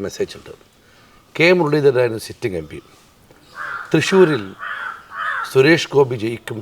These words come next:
സുരേഷ് ഗോപി ജയിക്കും എന്ന ട്രെൻഡ് വ്യാപകമായി വരുന്നു. സുരേഷ് ഗോപിയെ നേരിടാൻ ഒരു ശക്തനായ സ്ഥാനാർത്ഥി വേണം. കേരളത്തിലെ യു ഡി എഫിൻ്റെ ഫസ്റ്റ് എയിം എന്ന് പറയുന്നത് ബി ജെ പിക്ക് കേരളത്തിൽ അക്കൗണ്ട് തുറപ്പിക്കാതിരിക്കുക എന്നുള്ളതാണ്.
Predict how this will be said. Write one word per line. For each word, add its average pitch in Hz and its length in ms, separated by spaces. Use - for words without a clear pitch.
സുരേഷ് 117 340
ഗോപി 101 200
ജയിക്കും 92 260
എന്ന 87 180
ട്രെൻഡ് 87 320
വ്യാപകമായി 85 540
വരുന്നു. - 240
സുരേഷ് 170 360
ഗോപിയെ 147 360
നേരിടാൻ 110 280
ഒരു 95 160
ശക്തനായ 95 420
സ്ഥാനാർത്ഥി 82 400
വേണം. - 180
കേരളത്തിലെ 185 540
യു 147 160
ഡി 151 100
എഫിൻ്റെ - 260
ഫസ്റ്റ് - 400
എയിം 131 180
എന്ന് 107 140
പറയുന്നത് 82 340
ബി 147 120
ജെ 175 100
പിക്ക് 139 280
കേരളത്തിൽ 110 400
അക്കൗണ്ട് 107 440
തുറപ്പിക്കാതിരിക്കുക 87 920
എന്നുള്ളതാണ്. - 380